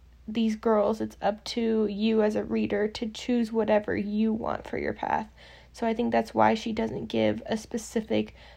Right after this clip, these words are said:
belief on, like, how you should view money.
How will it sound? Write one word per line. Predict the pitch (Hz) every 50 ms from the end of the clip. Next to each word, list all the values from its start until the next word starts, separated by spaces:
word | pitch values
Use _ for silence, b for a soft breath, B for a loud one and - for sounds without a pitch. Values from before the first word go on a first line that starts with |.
| B B -
belief | 226 226 226 226 220 220 208 214 214 214 - - - -
on, | 226 226 220 220 214 214 220 226 214 B B B B B B B -
like, | - 208 90 95 - - - b b b b b - -
how | - 226 220
you | 208 214 220 214
should | 214 - 226 214 208
view | 214 214 214 214
money. | 214 214 208 196 - - - 107 - - 226 -